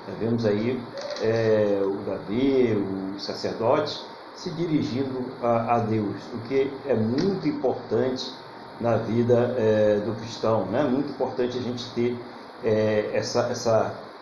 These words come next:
referencial, né? E nós temos que ter essa certeza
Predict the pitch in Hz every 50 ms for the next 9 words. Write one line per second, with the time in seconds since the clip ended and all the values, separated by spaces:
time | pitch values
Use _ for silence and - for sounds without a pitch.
0 | - - 135 170 160 - - 147 143 147 143 - - - 131 117 107 98 92 92
1 | 101 123 147 151 147 - - - - - - - - - - - - - 123 147
2 | 156 160 160 156 151 165 175 - - - - - - - - - - - - -
3 | - 139 147 156 160 - - - 151 - - 151 143 - 156 143 - - 135 113
4 | 113 - 151 160 170 156 123 120 107 -